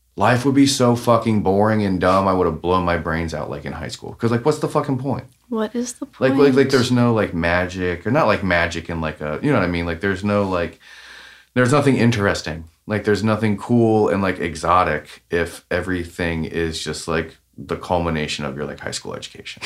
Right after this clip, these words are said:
Speaker 2: <laughs>
Speaker 1: I mean, it's fucking real, like, for real,
Speaker 2: Mm-hmm,
Speaker 1: like, it,
Speaker 2: mm-hmm.
Speaker 1: like, I, I like this stuff, and I like reading about this stuff to try and make myself,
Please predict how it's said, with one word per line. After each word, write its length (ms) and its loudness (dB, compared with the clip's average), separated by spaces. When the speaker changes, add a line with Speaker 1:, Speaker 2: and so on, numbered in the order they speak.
Speaker 2:
<laughs> 720 4
Speaker 1:
I 60 2
mean, 140 6
it's 100 0
fucking 260 2
real, 180 0
like, 220 2
for 200 0
real, 180 6
Speaker 2:
Mm-hmm, 60 4
Speaker 1:
like, 180 2
it, 60 -16
Speaker 2:
mm-hmm. 460 2
Speaker 1:
like, 220 0
I, 240 2
I 80 0
like 240 0
this 160 -6
stuff, 300 -2
and 100 0
I 60 0
like 180 -2
reading 400 -4
about 260 -4
this 100 -12
stuff 240 -6
to 80 -18
try 260 -8
and 160 -10
make 220 -6
myself, 520 -6